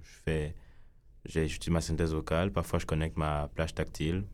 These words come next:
pour lire. Il y a des parties où j'ai besoin de, des yeux des voyants pour m'aider à décrire ce qui se passe à l'écran. Sinon,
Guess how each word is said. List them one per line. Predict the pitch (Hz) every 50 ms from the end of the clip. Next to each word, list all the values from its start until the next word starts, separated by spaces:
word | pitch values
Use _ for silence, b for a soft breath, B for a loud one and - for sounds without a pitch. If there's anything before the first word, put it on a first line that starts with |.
| - - -
pour | - 80 73 76
lire. | 73 73 78 82 85 87 87
Il | 85 82
y |
a | 78
des | 76 78
parties | - - 76 76 - - 80 80
où | 78 78
j'ai | 73 76 76
besoin | 71 76 76 71 76 78
de, | 76 73 73 71 71 71 71 69
des | 67 71 71 71 -
yeux | 73 73
des | 73 73 71
voyants | 71 71 71 73 76 73
pour | 71 - 69 67 67 71
m'aider | 71 71 71 69 69 73
à | 71
décrire | 67 67 69 - - - 73 73 71
ce | - -
qui | - - - 71
se | -
passe | - 73 73 - - - -
à | 71
l'écran. | - 73 - - - - 85 87
Sinon, | - - - 76 73 73